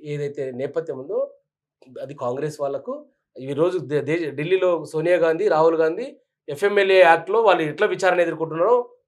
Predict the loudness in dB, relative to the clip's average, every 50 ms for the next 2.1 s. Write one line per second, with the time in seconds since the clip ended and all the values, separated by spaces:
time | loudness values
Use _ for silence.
0 | _ -6 0 0 0 2 2 0 0 0 -4 -8 -6 -6 -6 0 2 4 4 4
1 | 4 4 4 2 2 2 0 0 0 2 0 0 0 0 0 0 0 -4 -2 -2
2 | 0 -2